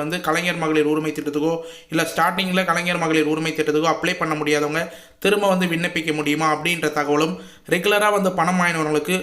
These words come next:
ஒரு இம்பார்ட்டன்டான இன்ஃபர்மேஷன் அப்படின்னே வந்து சொல்லலாம். அதையும் வீடியோல லாஸ்ட்ல வந்து சொல்லியிருக்கேன். அதனால தயவு செய்து வந்து பாத்தீங்கன்னா இந்த கலைஞர் மகளிர் உரிமை திட்டம் பணம் ரெகுலரா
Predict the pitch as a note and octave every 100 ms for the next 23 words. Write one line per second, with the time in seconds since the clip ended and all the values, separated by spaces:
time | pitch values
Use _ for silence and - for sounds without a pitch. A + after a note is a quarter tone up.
0 | D#3 D3+ D3+ D#3 - G#3+ G3+ F#3 F#3+ E3
1 | E3 D#3+ D3 D#3 D3 - - D#3 D#3 E3+
2 | F3 D#3+ D3 D3+ E3 F3+ D3+ F3 G3+ F3
3 | F3+ F3 D#3+ D#3 D#3 D#3+ D#3 C#3+ D3+ D#3
4 | D3 D#3+ E3 - - - D#3 E3+ F3+ G3+
5 | D3+ E3+ G3+ F#3 G3 G3+ F3+ E3 E3 D3+
6 | D3 D#3+ F#3 F#3 D#3+ D3+ D#3+ F3+ G3 F#3+
7 | E3+ E3+ D#3 D3+ D#3+ E3 D#3+ D3 E3+ -
8 | - - E3+ F#3 G3+ F3 E3+ F3